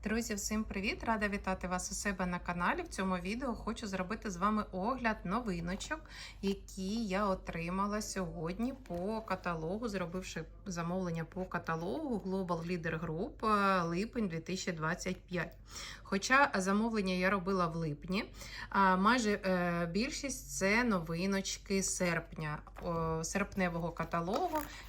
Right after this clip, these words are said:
Їх тут дуже багато, зараз буду за них розповідати. Це у нас був передпродаж, у нас з'явився новий виробник Габріні.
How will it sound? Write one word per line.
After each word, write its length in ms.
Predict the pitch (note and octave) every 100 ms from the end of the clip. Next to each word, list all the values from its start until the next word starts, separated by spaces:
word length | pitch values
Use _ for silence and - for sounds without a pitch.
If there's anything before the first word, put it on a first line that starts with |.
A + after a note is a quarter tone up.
| G3
Їх 200 | A3+ -
тут 180 | F#3+
дуже 220 | F3+ G3+ F3+
багато, 420 | F3 G3+ - A#3
зараз 320 | G3 G3+ F3+
буду 280 | F3 G3+ F3
за 160 | E3
них 280 | F3+ F#3 -
розповідати. 840 | F3+ C4 - A3+ G#3 F3 D#3+ C#3 A3+
Це 220 | - A#3
у 40 |
нас 180 | G#3+ F#3+
був 260 | F3 F#3 F3+
передпродаж, 800 | A#3+ D4 - E3 E3 F3+ B3 F#3
у 40 |
нас 200 | F#3 F#3
з'явився 560 | F3+ F3 F#3+ G#3 - E3+
новий 300 | F3 G#3+ A#3+
виробник 640 | F#3 F3 D#3+ F#3 G#3 F3+
Габріні. 560 | G#3 G3+ E3 D#3 E3+